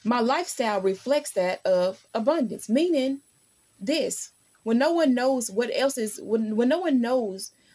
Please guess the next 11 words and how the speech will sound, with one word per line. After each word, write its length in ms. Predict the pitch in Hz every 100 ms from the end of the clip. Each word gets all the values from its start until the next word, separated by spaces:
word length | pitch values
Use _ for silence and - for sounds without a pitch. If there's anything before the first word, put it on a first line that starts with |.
| _
uh, 380 | 226 240 214 - - _ -
anything 380 | 294 349 320 302
else 180 | 269 285
about 300 | 233 214 214
your 100 | 196
life, 400 | 180 254 233 - _ _ _ _ _ _ _ -
my, 320 | 220 269 269
my 200 | 262 220
countenance 600 | 214 - 302 359 214 196
should 140 | 202 202
say 460 | - 285 214 226